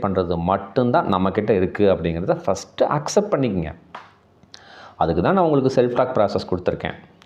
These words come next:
அன்பு தியானம், கேள்வி தியானம், ஆன்ம தியானம், சிறப்பு தியானம், மகிழ்ச்சி தியானம், கருணை தியானம். வர எண்ணங்களுக்கு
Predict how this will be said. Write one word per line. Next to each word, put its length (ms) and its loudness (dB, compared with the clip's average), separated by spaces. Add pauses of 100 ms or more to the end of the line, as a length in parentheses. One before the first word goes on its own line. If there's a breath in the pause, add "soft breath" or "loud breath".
(160)
அன்பு 300 2
தியானம், 440 2
கேள்வி 340 2
தியானம், 420 -2
ஆன்ம 360 2
தியானம், 360 -2
சிறப்பு 400 0
தியானம், 380 -2
மகிழ்ச்சி 420 0
தியானம், 380 -2
கருணை 380 2
தியானம். 340 -6 (500 loud breath)
வர 380 4
எண்ணங்களுக்கு 1080 2